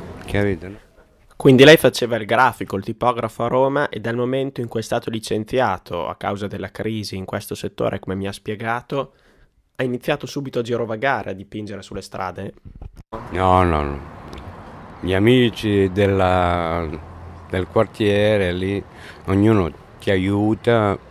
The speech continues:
Speaker 1: a farti lavorare, chi in un modo, chi in un altro, chi in un altro. E siamo andati avanti. Siamo a parlare di una zona buona, eh?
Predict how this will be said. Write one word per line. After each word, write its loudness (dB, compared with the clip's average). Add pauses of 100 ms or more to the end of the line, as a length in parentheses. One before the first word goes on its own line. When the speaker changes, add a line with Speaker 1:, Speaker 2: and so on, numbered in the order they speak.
(520)
Speaker 1:
a -10
farti -4
lavorare, 0
chi -4
in -2
un 0
modo, -2
chi -6
in 0
un 0
altro, -4
chi -8
in -4
un -4
altro. -4 (880)
E 4
siamo 2
andati 2
avanti. 4 (160)
Siamo 4
a 4
parlare 4
di 6
una 4
zona 4
buona, 2
eh? -6